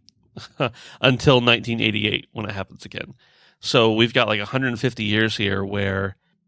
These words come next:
no vice president becomes the president unless somebody dies or resigns.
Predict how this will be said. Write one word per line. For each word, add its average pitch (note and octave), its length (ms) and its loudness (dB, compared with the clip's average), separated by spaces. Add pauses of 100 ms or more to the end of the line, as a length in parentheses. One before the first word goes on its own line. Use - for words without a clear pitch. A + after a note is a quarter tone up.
(100)
no A#2+ 320 4
vice A#2 280 2
president G2 800 -2
becomes G#2 640 0
the G#2+ 100 -2
president G2 720 -2 (360)
unless A2 260 0
somebody G#2 300 2
dies G2 320 0
or G#2 60 -2
resigns. - 640 -8